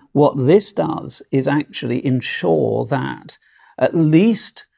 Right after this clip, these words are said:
an initial conversation has been had about what support is needed, where, and how they can get it. And I think that,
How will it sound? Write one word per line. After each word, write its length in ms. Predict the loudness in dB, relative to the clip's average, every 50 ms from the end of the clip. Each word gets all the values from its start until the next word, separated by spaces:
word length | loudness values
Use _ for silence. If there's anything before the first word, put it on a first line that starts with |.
| _ _ _ _ _ _
an 120 | 2 4 4
initial 400 | 6 4 4 2 2 0 -2 -2
conversation 560 | 0 -2 -4 -4 -4 -2 -2 -2 -2 -4 -8
has 100 | -10 -8
been 180 | -10 -10 -10
had 240 | -10 -10 -12 -10 -8
about 260 | -6 -6 -6 -6 -6
what 360 | -6 -4 2 2 2 2 0 -6
support 480 | -10 -12 -10 -6 -6 -6 -6 -6 -8
is 160 | -10 -8 -8
needed, 380 | -6 -6 -6 -6 -6 -8 -8 -8 -8 -6
where, 460 | -4 -4 -4 -4 -8 -8 -12 -12 -14 _ _ _ _ _
and 140 | -14 -12 -12
how 240 | -10 -8 -6 -6 -4
they 120 | -4 -6
can 160 | -8 -8 -10 -10
get 300 | -8 -10 -10 -10 -14 -16
it. 220 | -18 -18 -20 -20 _ _ _ -20 -20 _
And 160 | -4 -4 -4 0
I 160 | 2 2 2
think 240 | 2 0 -4 -4 -2
that, 240 | -4 -6 -6 -6